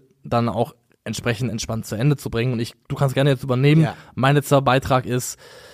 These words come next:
Speaker 1: für mich ist gar nicht so sehr das Problem, also man kann ewig lang darüber philosophieren, ob die Ordnung gegen den Ball so in Ordnung war oder nicht,
Speaker 2: Scheißegal.
Speaker 1: ob das ursächlich dafür war, ob die jetzt
Speaker 2: Scheißegal.
Speaker 1: verloren haben oder nicht. Was für mich ganz entscheidend ist, dass, mm, ja, sie waren, äh, mm, verletzungsgeplagt und haben Ausfälle gehabt,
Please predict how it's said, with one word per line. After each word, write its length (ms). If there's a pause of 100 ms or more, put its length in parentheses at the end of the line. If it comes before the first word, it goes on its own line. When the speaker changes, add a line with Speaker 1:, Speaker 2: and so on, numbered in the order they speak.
(540)
Speaker 1:
für 120
mich 140
ist 140
gar 160
nicht 100
so 80
sehr 140
das 100
Problem, 600
also 160
man 100
kann 260 (220)
ewig 320
lang 160
darüber 300
philosophieren, 760
ob 180
die 100
Ordnung 320
gegen 180
den 120
Ball 180
so 120
in 80
Ordnung 400
war 140
oder 160
nicht, 320 (140)
Speaker 2:
Scheißegal. 220
Speaker 1:
ob 80
das 160
ursächlich 500
dafür 300
war, 220
ob 100
die 80
jetzt 80
Speaker 2:
Scheißegal. 60
Speaker 1:
verloren 200
haben 100
oder 120
nicht. 200 (360)
Was 240
für 80
mich 160
ganz 180
entscheidend 440
ist, 440
dass, 540
mm, 220
ja, 340
sie 160
waren, 280
äh, 120
mm, 500
verletzungsgeplagt 880
und 100
haben 160
Ausfälle 380
gehabt, 380